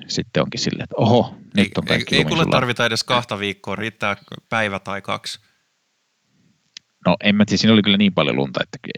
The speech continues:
Speaker 1: ei, ei se tuota
Speaker 2: No okei.
Speaker 1: ihan parissa päivässä sula, mutta, mutta joo, näin voi tietysti joskus käydä, jos keväällä esimerkiksi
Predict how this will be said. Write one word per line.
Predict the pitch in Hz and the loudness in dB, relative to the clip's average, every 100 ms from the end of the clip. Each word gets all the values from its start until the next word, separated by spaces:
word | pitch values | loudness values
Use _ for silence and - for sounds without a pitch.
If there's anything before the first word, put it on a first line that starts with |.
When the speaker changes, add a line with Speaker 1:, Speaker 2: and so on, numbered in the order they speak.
| - - - | -10 -6 -4
Speaker 1:
ei, | - | -2
ei | 87 73 | 0 0
se | - - | -2 -2
tuota | - | -2
Speaker 2:
No | - | 0
okei. | - | 0
Speaker 1:
ihan | - - - _ - - - _ _ _ | 0 -4 -6 _ -20 -18 -20 _ _ _
parissa | - - - - | 0 0 -2 0
päivässä | - - - - | 0 0 -4 -2
sula, | - - - | -2 -2 -4
mutta, | - - - _ _ - - - - - - - _ _ - - - - - _ - | -8 -10 -12 _ _ -20 -16 -18 -16 -18 -18 -20 _ _ -20 -20 -20 -20 -20 _ 4
mutta | 185 - | 4 6
joo, | 190 160 160 - 147 | 6 8 6 2 2
näin | 139 123 | 4 4
voi | 127 | 4
tietysti | 123 120 123 | 2 2 2
joskus | 113 107 | 2 -2
käydä, | - 107 95 | 2 2 4
jos | 82 82 - - | 0 -4 -10 -6
keväällä | 92 90 73 64 | -2 0 -2 -4
esimerkiksi | 92 80 78 78 - | -4 -6 -6 -8 -10